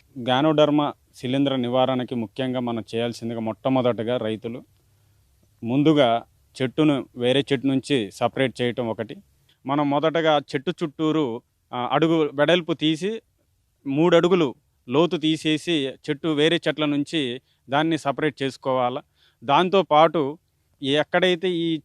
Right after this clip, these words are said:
చెట్టు వ్యాధి ఎక్కువగా అనిపిస్తుందో ఆ చెట్టు చుట్టూరు కూడా, ఆ, వాటర్ అనేది ఇవ్వకుండా ఎక్కువగా వేరే చెట్లకు పాకకుండా చూసుకోవచ్చు. ఫ్లడ్ ఇరిగేషన్ ఇయ్యటం వల్ల చెట్టు వేరే చెట్టు నుంచి ఇంకో చెట్టుకి వ్యాధి సోకే ప్రమాదం ఎక్కువ ఉంటుంది కాబట్టి డ్రిప్ ఇరిగేషన్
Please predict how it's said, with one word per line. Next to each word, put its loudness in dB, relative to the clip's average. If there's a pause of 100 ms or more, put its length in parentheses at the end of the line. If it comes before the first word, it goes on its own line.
(100)
చెట్టు -2 (200)
వ్యాధి 6
ఎక్కువగా 2
అనిపిస్తుందో -2 (340)
ఆ 4
చెట్టు -4 (100)
చుట్టూరు -2
కూడా, 4 (360)
ఆ, 2
వాటర్ 4
అనేది 2
ఇవ్వకుండా 0
ఎక్కువగా 2
వేరే 0
చెట్లకు -2
పాకకుండా 2 (140)
చూసుకోవచ్చు. -8
ఫ్లడ్ -2
ఇరిగేషన్ 2
ఇయ్యటం 0
వల్ల 0 (160)
చెట్టు -6
వేరే 0
చెట్టు -6
నుంచి -4 (320)
ఇంకో -2
చెట్టుకి -4
వ్యాధి 0
సోకే -6
ప్రమాదం -2
ఎక్కువ -8
ఉంటుంది -6
కాబట్టి -6
డ్రిప్ -8
ఇరిగేషన్ -4